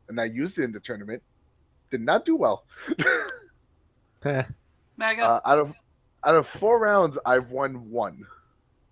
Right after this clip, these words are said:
Speaker 1: that night.
Speaker 3: Mega, are you ever gonna save up enough money to actually get a good computer?
Speaker 1: Eventually. There, there's the whole, uh,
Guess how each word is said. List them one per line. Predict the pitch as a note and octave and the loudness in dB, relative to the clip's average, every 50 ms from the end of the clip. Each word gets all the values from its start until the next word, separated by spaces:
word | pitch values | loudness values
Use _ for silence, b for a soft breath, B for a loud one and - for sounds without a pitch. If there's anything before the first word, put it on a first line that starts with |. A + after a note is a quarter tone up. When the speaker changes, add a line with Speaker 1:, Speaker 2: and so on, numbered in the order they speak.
| _ _ _ _ _ _ _ _ - | _ _ _ _ _ _ _ _ -16
Speaker 1:
that | G2+ G#2 G#2 - - | -12 -10 -10 -10 -10
night. | F#2+ G#2 G2+ G2 - _ _ _ _ _ _ _ _ _ _ _ _ _ _ _ _ _ | -12 -14 -14 -14 -16 _ _ _ _ _ _ _ _ _ _ _ _ _ _ _ _ _
Speaker 3:
Mega, | - G3+ G#3 A3 A3+ A3 G#3 - | -4 -2 -2 -2 -2 -4 -4 -6
are | G3+ G#3 | -8 -8
you | A3 A3+ | -8 -8
ever | A3+ A3 G3+ | -8 -8 -6
gonna | G#3 F#3 E3 | -6 -6 -6
save | - - F3 D#3+ D#3 | -4 -4 -4 -4 -4
up | D#3 D3+ D3 | -6 -8 -8
enough | C#3 C#3 C3+ - | -8 -8 -8 -8
money | C3+ C3 C3 C3 C3 C3 | -10 -10 -8 -8 -8 -8
to | B2+ | -6
actually | B2+ B2+ - - C3+ | -8 -8 -8 -12 -16
get | B2 B2 B2 | -14 -16 -16
a | A2+ | -16
good | - B2 A#2+ A#2+ | -16 -16 -16 -16
computer? | - B2+ B2+ B2+ - B2+ B2+ C3 C3 C3+ _ _ _ _ _ _ _ _ _ _ _ _ _ _ _ _ _ _ _ _ _ _ - | -18 -18 -18 -18 -18 -20 -20 -20 -20 _ _ _ _ _ _ _ _ _ _ _ _ _ _ _ _ _ _ _ _ _ _ _ -14
Speaker 1:
Eventually. | C3+ C3+ C#3+ C3+ B2+ - - A#2+ A#2 A#2 C3 D3 F3 - _ _ _ _ _ _ _ _ _ - | -8 -4 -4 -4 -4 -6 -6 -6 -4 -4 -4 -6 -8 -12 _ _ _ _ _ _ _ _ _ -16
There, | A#2+ A#2 A#2 A#2 A#2+ - | -10 -6 -4 -4 -4 -6
there's | A2 A#2+ A#2+ A#2+ A#2+ A#2+ A2+ | -6 -4 -4 -2 -2 -4 -4
the | - C#3 | -4 -4
whole, | A#2+ B2 C3 B2+ B2+ B2 A#2+ A#2+ A#2 A2 - _ _ _ _ - | -2 -2 0 0 0 0 -2 -4 -6 -8 -12 _ _ _ _ -8
uh, | A2+ A2 G#2+ G#2+ G#2 G#2 G2+ G#2 G2 F#2+ F#2+ | -6 -4 -4 -4 -4 -4 -4 -6 -6 -8 -10